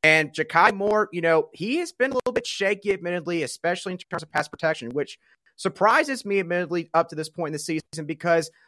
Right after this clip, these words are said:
I think that pass protection is sort of where Ja'Kai Moore's strengths lie. Obviously, there's gotta be a pretty good reason why he is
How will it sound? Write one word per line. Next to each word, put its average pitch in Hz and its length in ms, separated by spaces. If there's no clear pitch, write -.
I 190 140
think - 300
that - 180
pass 202 200
protection 180 480
is 156 160
sort 175 160
of 156 160
where 156 160
Ja'Kai 156 400
Moore's 151 220
strengths 151 500
lie. 123 540
Obviously, 147 640
there's 151 340
gotta 185 280
be 170 120
a - 20
pretty 165 220
good 147 160
reason 147 380
why 160 260
he 147 160
is - 240